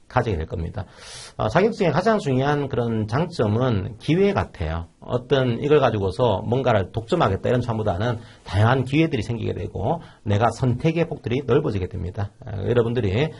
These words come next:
노무사 하시면은, 어, 여러분들의 선택의 폭들이 넓어지고요. 여기 나와 있진 않지만 경우에 따라서는 뭐 인권 문제 중요하게 생각하는 분들은, 어, 인권 단체에 들어갈 수도 있고요. 여성들은 또 여성 노동에 대한 인권 문제,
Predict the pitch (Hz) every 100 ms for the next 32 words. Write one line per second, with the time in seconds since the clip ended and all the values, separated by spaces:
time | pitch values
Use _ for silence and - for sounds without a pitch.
0 | - _ 104 104 107 98 135 113 90 123
1 | 165 - - - - 92 117 131 117 113
2 | 107 107 127 127 107 - 104 127 113 95
3 | 92 117 151 156 185 139 165 180 120 143
4 | 160 151 - - 185 226 180 139 135 101
5 | 107 131 143 208 196 165 143 135 139 147
6 | 131 139 127 131 101 127 165 110 120 165
7 | 139 131 165 143 104 104 - 104 - 156
8 | 175 - _ - 143 170 160 135 202 -
9 | 113 131 170 147 110 117 98 95 95 113
10 | 110 92 98 98 95 170